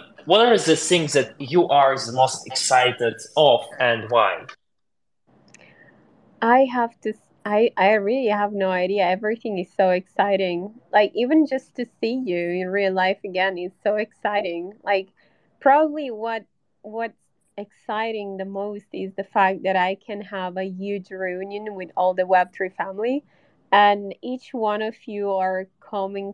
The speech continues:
Speaker 2: from a different place in the world. So it's, like, unreal to me that I can meet in the same pla-, place at the same moment,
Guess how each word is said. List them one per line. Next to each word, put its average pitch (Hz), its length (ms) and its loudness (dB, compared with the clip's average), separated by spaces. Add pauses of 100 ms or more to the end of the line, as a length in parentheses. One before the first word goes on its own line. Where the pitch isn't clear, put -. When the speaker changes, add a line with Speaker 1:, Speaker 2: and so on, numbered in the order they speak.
Speaker 2:
from 202 220 -10
a 196 80 -8
different 214 600 -6
place 185 360 -2
in 202 140 -4
the 175 80 -2
world. 185 540 2
So 208 140 2
it's, 196 340 -2
like, 226 220 0
unreal 196 560 -2 (100)
to 277 80 -8
me 262 400 -2
that 196 160 6
I 294 220 4
can 208 320 -12
meet 208 220 -14
in 214 180 -18
the 190 120 -10 (120)
same 220 240 -6
pla-, 214 380 -8 (260)
place 214 320 -2
at 196 140 -4
the 196 160 -10
same 202 200 -6
moment, 190 440 -8